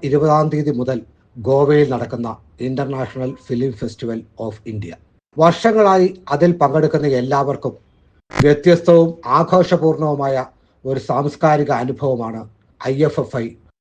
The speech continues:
പകർന്നു നൽകുന്നത്. ഓരോ വർഷവും ലോകത്തിലെ വ്യത്യസ്തങ്ങളായ ഫിലിം ഫെസ്റ്റിവലുകളിൽ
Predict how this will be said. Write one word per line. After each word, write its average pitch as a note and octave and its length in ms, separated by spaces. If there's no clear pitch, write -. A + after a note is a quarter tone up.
പകർന്നു B2 340
നൽകുന്നത്. G2+ 480
ഓരോ A3 360
വർഷവും F3 500
ലോകത്തിലെ E3+ 560
വ്യത്യസ്തങ്ങളായ D#3+ 880
ഫിലിം E3 240
ഫെസ്റ്റിവലുകളിൽ D3 840